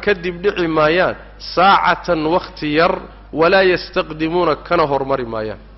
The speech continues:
Saas way macnaha. Yacni, الأرزاق مقسومة، والآجال مكتوبة waay.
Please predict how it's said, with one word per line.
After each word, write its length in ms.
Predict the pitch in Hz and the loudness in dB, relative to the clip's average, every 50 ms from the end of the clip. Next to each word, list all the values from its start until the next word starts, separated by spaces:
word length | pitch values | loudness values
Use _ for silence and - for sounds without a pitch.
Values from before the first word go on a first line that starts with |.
| - - - - - - - - - - - - - - - - - - - - | -20 -20 -20 -20 -20 -20 -20 -20 -20 -20 -20 -20 -20 -20 -20 -20 -20 -20 -20 -12
Saas 260 | - - 123 120 - | -6 -6 -6 -4 -6
way 80 | 110 104 | -8 -8
macnaha. 240 | 101 104 98 - - - - - - - - - - - - - - - - - - - - - - | -8 -10 -10 -12 -18 -20 -20 -20 -20 -20 -20 -20 -20 -20 -20 -20 -20 -20 -20 -20 -20 -20 -20 -12 -6
Yacni, 340 | 113 120 123 127 131 131 - - | -2 0 0 0 0 -2 -4 -4
الأرزاق 680 | 120 135 - 104 135 135 127 139 151 170 170 160 - 151 | -4 -4 -2 -2 -2 -4 -2 0 0 2 2 0 -2 -4
مقسومة، 880 | 147 147 143 143 - - - - 151 156 160 160 156 160 165 160 139 - - - - - - - - - - - - - - - | -4 -4 -4 -6 -6 -14 -14 -8 -6 -4 -4 -4 -2 -4 -4 -4 -6 -10 -18 -20 -20 -20 -20 -20 -20 -20 -20 -20 -20 -20 -12 -4
والآجال 880 | 120 131 135 131 - - 127 131 127 123 120 127 143 160 165 156 139 | -2 -2 -2 -2 -2 -2 -2 -2 -2 -2 -4 -2 -2 -2 -2 -4 -4
مكتوبة 540 | 127 127 - - - - - 147 147 127 110 | -6 -6 -8 -8 -14 -12 -8 -8 -6 -6 -6
waay. 180 | 98 92 95 | -8 -10 -14